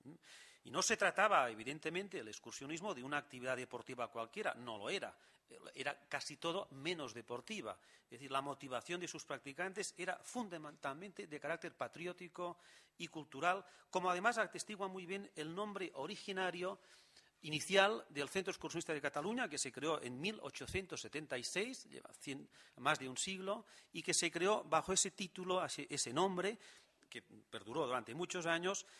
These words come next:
y que es indicativo de lo que estoy comentando. Asociación Catalanista de Excursiones Científicas. Era, este era el nombre real del centro y lo mantuvo durante muchos años. Por tanto,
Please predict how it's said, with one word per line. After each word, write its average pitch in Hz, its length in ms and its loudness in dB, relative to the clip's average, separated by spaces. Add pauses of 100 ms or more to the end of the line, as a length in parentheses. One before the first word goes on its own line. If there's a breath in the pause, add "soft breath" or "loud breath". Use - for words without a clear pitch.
y 127 100 -10
que 131 140 2
es 156 100 2
indicativo 151 640 -2
de 160 60 0
lo 139 100 -4
que 117 60 -12
estoy 131 200 -6
comentando. 95 680 -12
Asociación 180 800 -4 (240 soft breath)
Catalanista 151 880 2
de 143 140 -2
Excursiones 175 840 -2 (100)
Científicas. - 880 -8 (540 soft breath)
Era, 127 220 -4
este 180 300 0
era 151 140 -4
el 120 80 -8
nombre 135 360 -8 (260 soft breath)
real 113 400 -6
del 113 160 -12
centro 139 420 -8
y 120 80 -6
lo 110 200 -12
mantuvo 117 380 -10
durante 113 340 -10
muchos 107 360 -14
años. - 240 -16
Por 165 160 0
tanto, 139 380 8